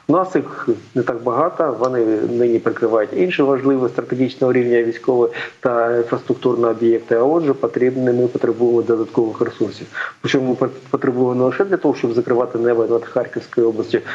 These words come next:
потребуємо, щоб надійно закривати небо над територією Одеси та Одеської області. Тобто ці батареї нам потрібні. Ці батареї є у наших західних партнерів.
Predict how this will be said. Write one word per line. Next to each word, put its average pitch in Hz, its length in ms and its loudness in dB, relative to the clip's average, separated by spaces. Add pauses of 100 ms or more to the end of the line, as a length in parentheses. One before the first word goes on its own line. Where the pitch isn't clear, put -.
(200)
потребуємо, 135 560 0
щоб 117 340 0
надійно 117 360 2
закривати 117 440 0
небо 120 400 0
над 110 440 -2
територією 113 440 0
Одеси 117 260 -2
та - 140 -4
Одеської 113 500 0
області. 98 340 -4
Тобто 123 240 -2 (380)
ці - 160 -2
батареї 117 760 0 (120)
нам 104 240 -2
потрібні. 107 480 -2
Ці - 100 -2
батареї 127 440 0
є 131 100 2
у 127 100 -4
наших 131 240 -2
західних 127 340 -2
партнерів. 151 420 -2